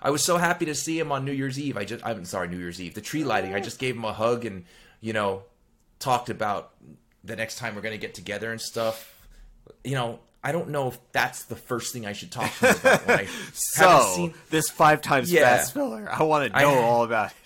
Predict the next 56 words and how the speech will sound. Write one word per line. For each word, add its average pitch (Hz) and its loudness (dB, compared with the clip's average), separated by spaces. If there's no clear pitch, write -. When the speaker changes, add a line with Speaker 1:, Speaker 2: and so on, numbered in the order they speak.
Speaker 2:
it. 202 -4
<laughs> - -10
Speaker 1:
I 147 0
have 156 0
not 143 -4
seen 139 -6
him 104 -8
in 113 -4
years. 113 -2
But 143 -6
the 139 -14
thing 196 -8
is, 180 -10
though, 143 -2
the 123 -6
Speaker 2:
Mm. - -14
Speaker 1:
thing 160 -10
about 123 -8
Dante 117 -8
is 92 -10
he'll 139 -6
just 147 -12
be 156 -10
like, 139 -6
"It's - -8
just 233 -6
a 226 -6
figure 226 -8
of 220 -8
speech. - -10
That's 220 -6
what 233 -8
I 233 -2
meant. 240 -6
I - -8
didn't 185 -10
<laughs> - -14
measure. 139 -4
No, 165 -2
what 131 -10
the 226 -8
fuck 254 -6
is 254 -8
wrong 269 -2
with 139 -4
you, 135 -6
Roy? 95 -4
Don't 202 -8
make 262 -8
me 254 -6
hit 254 -6
you." 110 -8
That's 127 -6
what 131 -6
he'll 117 -6
say. 76 -12